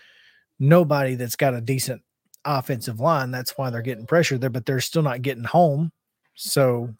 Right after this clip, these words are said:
we shouldn't have any problems, right?" So,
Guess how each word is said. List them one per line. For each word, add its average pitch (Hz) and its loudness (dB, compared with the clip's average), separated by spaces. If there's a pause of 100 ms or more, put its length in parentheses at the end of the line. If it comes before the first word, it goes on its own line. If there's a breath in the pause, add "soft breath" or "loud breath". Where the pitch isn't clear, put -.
(120)
we 131 -2
shouldn't 123 -4
have 127 -2
any 127 -4
problems, 123 0
right?" 165 0 (1080 loud breath)
So, 139 2